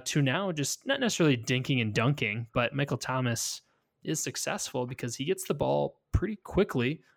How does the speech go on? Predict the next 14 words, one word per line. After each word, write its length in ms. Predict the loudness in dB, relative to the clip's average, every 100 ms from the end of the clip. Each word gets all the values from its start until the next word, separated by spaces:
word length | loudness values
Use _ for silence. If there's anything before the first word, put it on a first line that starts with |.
| -6
uh, 100 | -6 -4
and 200 | -2 0
in 120 | 0
space. 640 | -2 -2 0 -2 -4 -6
So, 440 | -6 4 6 6 2 -10 -20 -20 _ _ _
you 120 | 2 4
know, 100 | 2 -6 -4 -2 2
I 120 | 4
think 160 | 4 4
he's 140 | 6
gonna 160 | 6 8
do 100 | 8
it 60 |
again. 400 | 8 4 4 2